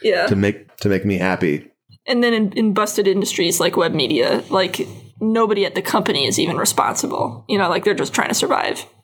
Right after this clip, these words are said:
Speaker 1: And
Speaker 2: Yeah.
Speaker 1: in this case, trying to survive means putting a lot of text on the page so you have to scroll by a billion ads.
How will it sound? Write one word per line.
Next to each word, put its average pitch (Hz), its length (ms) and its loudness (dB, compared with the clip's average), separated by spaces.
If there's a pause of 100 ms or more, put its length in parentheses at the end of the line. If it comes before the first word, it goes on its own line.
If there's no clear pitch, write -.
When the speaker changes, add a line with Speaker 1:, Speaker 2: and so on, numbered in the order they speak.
(120)
Speaker 1:
And 147 220 2
Speaker 2:
Yeah. 82 220 2 (300)
Speaker 1:
in 196 180 2
this 208 180 2
case, 202 240 0
trying 233 180 0
to 208 40 -2
survive 208 420 0
means 190 320 0
putting 208 440 -2
a 190 60 0
lot 190 220 2
of 196 60 -2
text 226 280 0
on 240 60 2
the 208 80 0
page 202 240 2
so - 120 -2
you 202 60 2
have - 60 -8
to - 80 0
scroll - 340 0
by 202 180 0
a 175 80 2
billion 185 420 0
ads. - 440 -2